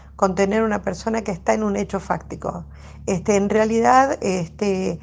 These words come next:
las, eh, mm, mejor, la mejor de las soluciones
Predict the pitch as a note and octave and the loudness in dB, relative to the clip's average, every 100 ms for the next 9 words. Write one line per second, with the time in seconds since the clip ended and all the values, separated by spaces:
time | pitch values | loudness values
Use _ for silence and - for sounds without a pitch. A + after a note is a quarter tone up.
0 | - - - G3+ F#3+ F#3 F3+ - - G3 | -16 -18 -6 0 2 2 -2 -6 -6 -4
1 | G3 G3 G3 F#3+ - - - G3 F3+ F#3 | -6 -8 -8 -8 -12 -16 -10 -8 -6 -6
2 | F#3+ F#3+ - - F#3+ F#3+ F#3 - A#3+ A#3 | -6 -8 -10 -8 -2 2 2 8 8 8
3 | F3+ - - A#3 F#3+ F3 E3 - A3 G#3 | 0 -10 -12 -6 -2 0 2 2 4 4
4 | F#3 - F3+ E3+ G#3+ G#3 G#3 | 4 0 -4 0 0 2 -2